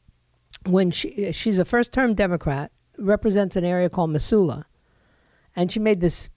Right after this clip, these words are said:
speech on the House floor telling colleagues that voting to ban transition care for transgender minors would leave blood on your hands. Now, you know, that,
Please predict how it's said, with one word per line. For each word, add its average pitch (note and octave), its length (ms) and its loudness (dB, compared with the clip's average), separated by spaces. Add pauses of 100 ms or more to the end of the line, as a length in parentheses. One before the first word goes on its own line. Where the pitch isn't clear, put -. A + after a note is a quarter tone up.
speech - 500 -4
on F#3+ 140 2
the E3 100 0
House G#3 280 2
floor F#3+ 300 2
telling A#3 340 0
colleagues F#3+ 500 0
that F3 240 0 (300)
voting C4+ 460 2
to G#3+ 140 -2
ban A3 400 -2
transition G3+ 640 0
care G#3 280 2
for F3+ 160 -2
transgender F#3+ 760 0
minors F#3 560 -2
would E3+ 140 0
leave F#3+ 260 -2 (180)
blood F#3 520 2
on F3 180 -4
your D#3+ 140 -2
hands. C3+ 840 -8 (840)
Now, - 140 -6 (500)
you D#4+ 80 0
know, C#4+ 120 2
that, D4+ 240 0